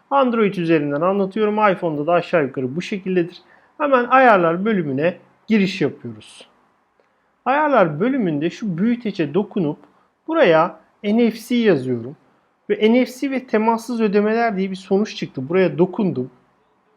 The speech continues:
Ve burada tekrar N F C ve temassız ödemelere geldiğimde benim telefonumda şu anda N F C'nin kapalı olduğunu görüyorum. Ve bunu hemen aktif hale getirdim.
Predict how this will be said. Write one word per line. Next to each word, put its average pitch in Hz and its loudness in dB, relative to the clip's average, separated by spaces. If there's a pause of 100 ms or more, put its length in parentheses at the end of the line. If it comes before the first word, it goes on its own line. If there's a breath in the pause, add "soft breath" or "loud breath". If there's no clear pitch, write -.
(440)
Ve 151 -4
burada 262 0
tekrar 185 -2
N 185 4
F 190 -10
C 220 -8
ve 180 0
temassız 175 -2
ödemelere 151 -2
geldiğimde 170 -2
benim 247 0
telefonumda 143 -4
şu - -8
anda 208 -2
N 240 0
F 247 -18
C'nin 180 -4
kapalı 190 0
olduğunu 147 -4
görüyorum. 123 -4 (500 soft breath)
Ve 190 6
bunu 277 -2
hemen 240 2 (380)
aktif 240 -2
hale 156 6
getirdim. 127 -6